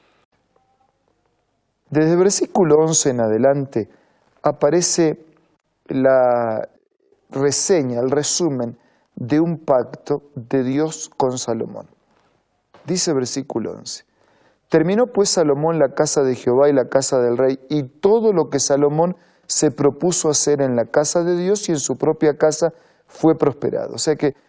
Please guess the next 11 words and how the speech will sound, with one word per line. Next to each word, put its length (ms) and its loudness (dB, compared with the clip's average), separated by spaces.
cuando 280 4
uno 160 2
propone, 640 0
se 220 -2
propone 640 -2
hacer 340 0
la 80 4
voluntad 460 0
de 100 -2
Dios, 320 -2
la 180 2